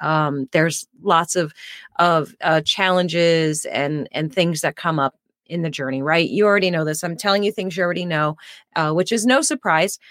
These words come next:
because we are just sharing our, uh, our journey, or I guess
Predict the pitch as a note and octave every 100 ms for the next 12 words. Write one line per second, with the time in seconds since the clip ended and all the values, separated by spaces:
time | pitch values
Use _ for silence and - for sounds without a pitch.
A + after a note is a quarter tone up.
0 | - - A3 G#3 G#3 - G#3+ F#3+ F#3 F3+
1 | F3 - G3+ G3+ G3 G3 F#3 G3 - A3
2 | F#3+ G3 F#3 F3+ - D#3+ D#3+ D#3+ - -
3 | D#3 D3+ - E3+ D#3+ - E3 C#3 D#3 E3
4 | G3+